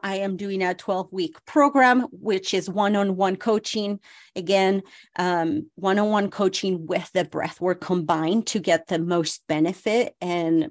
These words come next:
the most out of, um, this transformation. And I also do one monthly breathwork sessions to just get people to see and, and,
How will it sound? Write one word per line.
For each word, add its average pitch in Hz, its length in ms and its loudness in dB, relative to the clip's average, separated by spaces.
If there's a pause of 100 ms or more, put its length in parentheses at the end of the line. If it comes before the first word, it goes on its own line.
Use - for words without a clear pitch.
(160)
the 180 120 -6
most 175 680 -2 (240)
out 175 220 2
of, 160 260 4 (200)
um, 160 420 -2
this - 220 -8
transformation. 165 960 2 (500)
And 208 420 4
I 214 440 4 (100)
also 220 400 0
do 208 600 -4
one 202 440 2
monthly 208 580 0
breathwork 185 540 -2
sessions 185 720 0
to 185 260 -4
just 185 320 -2
get 190 240 0
people 175 460 0
to 180 240 -4
see 170 440 -2
and, 175 240 0
and, 165 340 -2